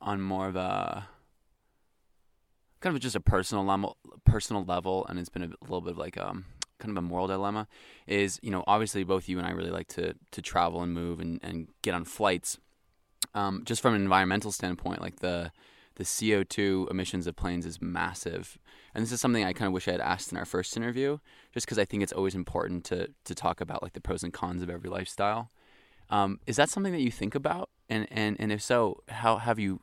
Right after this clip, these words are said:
kind of framed that in your mind? 'Cause, like, for me, you know, it's like,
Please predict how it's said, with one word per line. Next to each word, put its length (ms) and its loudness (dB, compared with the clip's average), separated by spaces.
kind 120 -2
of 80 0
framed 380 -2
that 140 -2
in 60 -6
your 100 -4
mind? 300 -6
'Cause, 180 2
like, 160 4
for 180 0
me, 500 6
you 120 0
know, 300 0
it's 160 -4
like, 140 0